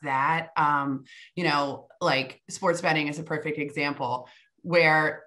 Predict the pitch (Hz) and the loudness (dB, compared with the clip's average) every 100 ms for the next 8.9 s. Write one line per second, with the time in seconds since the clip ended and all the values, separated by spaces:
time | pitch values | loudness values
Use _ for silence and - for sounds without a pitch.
0 | _ 170 170 170 165 160 170 165 175 190 | _ 2 4 2 0 0 0 2 2 2
1 | 170 170 - 175 175 151 - 170 185 185 | -2 -4 0 0 0 -2 -2 -4 -4 -6
2 | 190 175 156 139 - 143 151 - 180 175 | -4 -2 0 -2 -2 -2 -2 -2 -2 -2
3 | 175 - 165 160 - - _ - 170 165 | -6 -2 0 0 -2 -10 _ -10 -8 -6
4 | 151 135 131 - - - - - 170 160 | -4 -4 -6 -10 -10 -10 -10 -6 0 2
5 | 156 151 - 156 - - _ 190 - _ | 4 2 -4 -12 -12 -18 _ -12 -12 _
6 | 185 170 220 262 156 - 175 226 226 - | -6 -2 0 0 -2 4 4 4 0 -2
7 | 156 156 160 143 156 151 156 147 170 - | -4 2 2 2 -2 -4 -4 0 0 0
8 | - 156 143 - 160 156 143 147 | -4 -4 -4 -4 -2 0 0 0